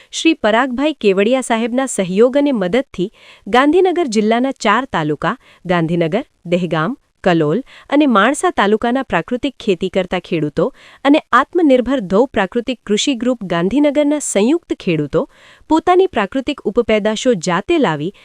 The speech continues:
દરરોજ છ દુકાનોમાં ગ્રાહકોને ખૂબ વ્યાજબી ભાવે તંદુરસ્ત ખોરાક, દેશી બીજ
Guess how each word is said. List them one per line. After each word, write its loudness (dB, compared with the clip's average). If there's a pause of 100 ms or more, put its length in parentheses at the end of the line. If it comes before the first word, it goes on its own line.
(220)
દરરોજ 2
છ 0
દુકાનોમાં -2
ગ્રાહકોને 0 (360)
ખૂબ 2
વ્યાજબી 2
ભાવે -2 (340)
તંદુરસ્ત 2
ખોરાક, -6 (240)
દેશી 0
બીજ -8